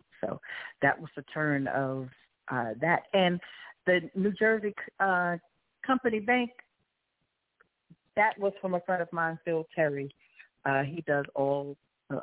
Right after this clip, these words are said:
um, a lot of the the banks in New Jersey. He does their jingles. And, uh, I come in, I knock it out for him, and we just have a, a wonderful time for that as well.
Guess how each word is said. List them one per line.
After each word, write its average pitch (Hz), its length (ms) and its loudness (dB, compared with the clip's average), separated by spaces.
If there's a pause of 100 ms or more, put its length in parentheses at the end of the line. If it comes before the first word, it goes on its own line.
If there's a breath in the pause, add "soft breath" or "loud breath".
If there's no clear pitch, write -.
(100)
um, 139 340 -4
a 139 60 -6
lot 135 300 -2
of 131 160 -6
the 120 320 -2 (960)
the 139 80 0
banks 131 460 2
in 131 120 2
New 123 100 0
Jersey. 120 600 -2 (360 loud breath)
He 127 180 2
does 120 280 -2 (160)
their 117 200 0
jingles. 120 520 -2 (160)
And, 113 360 -2 (120)
uh, 104 80 -6 (200)
I 123 120 -2 (140)
come 139 200 2
in, 143 240 2 (300 loud breath)
I 123 100 2
knock 131 280 4
it 135 100 2
out 131 300 -2
for 131 300 0
him, 120 80 -6 (420 loud breath)
and 123 120 0
we 131 80 0
just - 220 -6
have 113 200 -2
a, 107 200 -2
a 113 120 -4 (120)
wonderful 120 440 -2
time 104 400 -8 (120)
for - 100 -8
that - 300 -8 (460)
as - 180 -6
well. - 360 -10